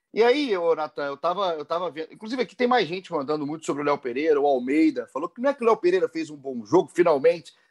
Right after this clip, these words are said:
acho que vem fazendo jogos melhores, o Léo, se a gente pensar no que vinha fazendo antes, na pouca tranquilidade que tinha o sistema defensivo do Flamengo.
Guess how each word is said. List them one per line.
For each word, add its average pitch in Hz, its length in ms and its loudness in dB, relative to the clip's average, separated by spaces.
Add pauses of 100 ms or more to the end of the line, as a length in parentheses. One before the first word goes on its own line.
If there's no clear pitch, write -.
(140)
acho 233 100 -10
que - 80 -10
vem 277 120 0
fazendo 214 500 2
jogos 156 320 0
melhores, 170 640 -2
o 117 80 -14
Léo, 131 220 0
se - 140 -14
a 131 40 -12
gente 127 140 -16
pensar 143 400 -2
no 147 80 -6
que 147 140 -10
vinha 143 160 -10
fazendo 139 420 -6
antes, 151 320 -6 (340)
na 156 160 2
pouca 190 460 0
tranquilidade 147 880 0
que 123 80 -16
tinha 135 360 -6
o 92 80 -12
sistema 135 400 -6
defensivo 123 480 -6
do 113 80 -2
Flamengo. 127 420 4